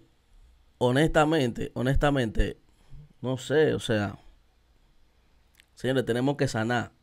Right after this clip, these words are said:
nuestro movimiento de fe, el movimiento pentecostal, aquellos que creemos en la actividad continua del Espíritu Santo, tenemos que sanar esto. Y ese tipo de persona, ese tipo de,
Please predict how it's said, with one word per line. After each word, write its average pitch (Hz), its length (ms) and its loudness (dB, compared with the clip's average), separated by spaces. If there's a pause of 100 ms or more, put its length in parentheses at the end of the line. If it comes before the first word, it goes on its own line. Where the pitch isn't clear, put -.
(320)
nuestro 113 320 -4
movimiento 110 560 -2
de 110 100 2
fe, - 320 -8
el 104 80 -6
movimiento 120 840 -4
pentecostal, 110 840 -4
aquellos 143 380 -2
que 131 120 -4
creemos 120 500 -2 (440)
en 123 220 0
la 120 100 4
actividad 117 600 2
continua 117 880 0
del 110 140 -2
Espíritu 143 520 -2
Santo, 104 460 -4
tenemos 117 360 -2
que 123 120 2
sanar 110 380 0
esto. 120 340 -8 (960)
Y 113 160 -2
ese 113 260 4
tipo 139 340 -2
de 131 100 0
persona, 104 640 -2
ese 113 200 -6
tipo 135 360 0
de, 120 280 0